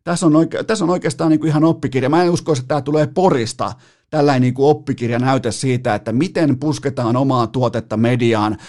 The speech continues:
joka luukusta, joka paikasta ja maksimivolyymilla. Joten tota, siitä pisteet Porin suuntaan. Seuraava kysymys.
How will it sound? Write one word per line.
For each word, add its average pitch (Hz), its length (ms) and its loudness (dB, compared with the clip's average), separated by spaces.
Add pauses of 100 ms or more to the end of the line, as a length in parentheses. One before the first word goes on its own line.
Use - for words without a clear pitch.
(140)
joka 170 340 2
luukusta, 123 600 0 (260)
joka 147 260 4
paikasta 117 640 -2 (160)
ja 127 100 -4
maksimivolyymilla. 113 1120 0 (140)
Joten 123 280 -2
tota, 113 280 -4
siitä 170 280 -2
pisteet 127 480 -4
Porin 127 300 2
suuntaan. 104 580 -4 (600)
Seuraava 117 540 2
kysymys. 196 600 0